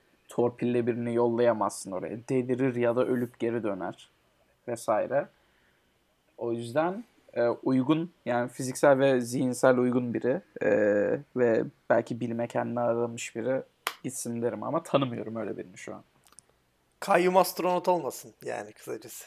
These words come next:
Speaker 2: Seçilmiş astronot.
Speaker 1: Ha,
Speaker 2: <laughs>
Speaker 1: aynen, evet.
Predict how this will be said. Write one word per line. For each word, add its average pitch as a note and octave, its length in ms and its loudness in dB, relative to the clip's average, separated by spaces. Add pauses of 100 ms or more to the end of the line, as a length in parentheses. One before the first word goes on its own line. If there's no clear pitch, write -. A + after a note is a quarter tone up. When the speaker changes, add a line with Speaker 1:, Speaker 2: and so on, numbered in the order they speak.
Speaker 2:
Seçilmiş E3 580 -2
astronot. C3 680 -2
Speaker 1:
Ha, D#3 400 10
Speaker 2:
<laughs> - 60 -4
Speaker 1:
aynen, C3+ 440 6
evet. C3 580 6